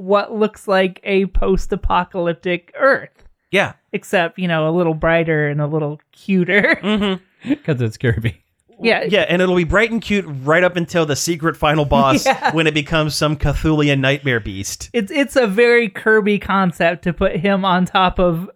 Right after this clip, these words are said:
Speaker 1: Apocalypse. <laughs> Like
Speaker 2: Yes. But not explain any of it unless you're constantly pausing the game to read
Speaker 1: Yeah.
Speaker 2: the lore.
Speaker 1: Yeah, unless you're really paying attention.
Speaker 2: Because there was a lot of lore in Kirby Star Allies, but you wouldn't know it if you,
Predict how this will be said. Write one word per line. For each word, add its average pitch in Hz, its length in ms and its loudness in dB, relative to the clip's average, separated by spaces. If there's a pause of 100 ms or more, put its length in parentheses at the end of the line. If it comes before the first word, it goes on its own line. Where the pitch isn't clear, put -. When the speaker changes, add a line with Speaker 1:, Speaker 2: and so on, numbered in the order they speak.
(120)
Speaker 1:
Apocalypse. 190 1000 -2
<laughs> - 20 -6
Like 247 100 0
Speaker 2:
Yes. 143 420 -2 (1300)
But 185 160 2
not 196 240 0
explain 190 400 -4
any 151 220 0
of 139 120 2
it 139 140 -4
unless 139 420 -2
you're 139 300 -4 (300)
constantly 143 460 -2
pausing 143 460 0
the 131 60 -4
game 131 280 -2
to 123 100 -8
read 131 480 0
Speaker 1:
Yeah. 202 520 0
Speaker 2:
the 147 160 0
lore. 139 460 2
Speaker 1:
Yeah, 220 80 2
unless 220 300 2
you're 208 100 2
really 208 240 4
paying 202 340 0
attention. 160 600 -4
Speaker 2:
Because 180 240 -8
there 247 120 0
was 240 140 0
a 143 60 -2
lot 160 400 0
of 165 120 -4
lore 151 280 2
in 135 180 -2
Kirby 147 300 -2
Star 127 300 0
Allies, 98 600 -4 (280)
but 139 240 0
you 147 140 -2
wouldn't 151 320 -2
know 151 240 2
it 143 120 0
if 139 200 -6
you, 131 320 -2